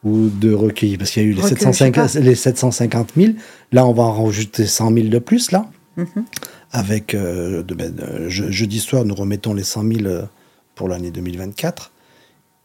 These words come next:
Speaker 1: Et aussi, on, cette année, on a, quoi, cette année écoulée, on a, euh, recueilli les sept cent cinquante mille pour l'essai clinique, alors qu'on devait en recueillir six cent vingt, on en a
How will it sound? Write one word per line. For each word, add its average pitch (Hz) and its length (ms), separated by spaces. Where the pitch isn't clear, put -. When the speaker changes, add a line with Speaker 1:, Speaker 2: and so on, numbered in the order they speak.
Speaker 1:
Et 123 120
aussi, 139 380
on, 110 260
cette - 240
année, 139 300
on 113 180
a, 107 320
quoi, 95 160
cette - 300
année 90 220
écoulée, 127 500
on 104 200
a, 107 180
euh, 101 240
recueilli 107 500
les 110 80
sept 101 220
cent 117 140
cinquante 101 440
mille 143 160
pour 104 160
l'essai 104 280
clinique, 113 360
alors 95 160
qu'on 98 160
devait 92 240
en 92 120
recueillir 95 420
six - 140
cent 95 220
vingt, 127 200
on - 20
en 110 100
a 92 140